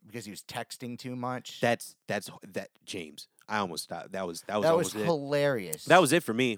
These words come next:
Speaker 2: right then. I'm like,
Speaker 1: I was like, "What?"
Speaker 2: "What?" Like
Speaker 1: E-, everything he said,
Speaker 2: <laughs>
Speaker 1: the, when Joe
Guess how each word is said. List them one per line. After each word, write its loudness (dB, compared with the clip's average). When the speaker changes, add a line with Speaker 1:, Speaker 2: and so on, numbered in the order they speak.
Speaker 2:
right 6
then. 6
I'm 2
like, 4
Speaker 1:
I 2
was 2
like, -4
"What?" -2
Speaker 2:
"What?" 2
Like 2
Speaker 1:
E-, 8
everything 6
he 0
said, 6
Speaker 2:
<laughs> -16
Speaker 1:
the, 6
when 6
Joe 8